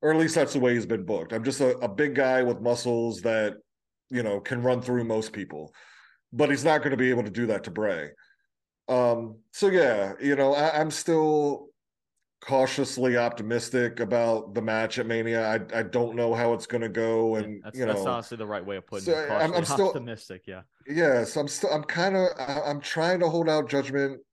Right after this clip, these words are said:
Speaker 1: or, you know, reserve judgment, but yeah, I, I don't really see the, the Lashley Wyatt angle here, I,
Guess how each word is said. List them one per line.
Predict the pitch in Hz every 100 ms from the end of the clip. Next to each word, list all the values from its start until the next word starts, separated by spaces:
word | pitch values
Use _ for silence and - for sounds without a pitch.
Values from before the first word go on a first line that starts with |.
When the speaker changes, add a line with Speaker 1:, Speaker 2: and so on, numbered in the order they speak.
| -
Speaker 1:
or, | 127 123
you | 127
know, | 117
reserve | 110 107 107 127 123
judgment, | 127 113 123 123
but | 135 135
yeah, | 143 131 131 107 - _ -
I, | 131 151 156
I |
don't | 156 156 139
really | 139 135 123
see | - 123 117 117 120 113 98
the, | 120 113 110 92
the | 117 113
Lashley | 110 117 117 - 117 113 113 110 107 - _ _ _ _ -
Wyatt | 107 117 117 117 113
angle | 117 113 117 123
here, | 117 123 120 120 120 117 92 98
I, | - 60 _ _ _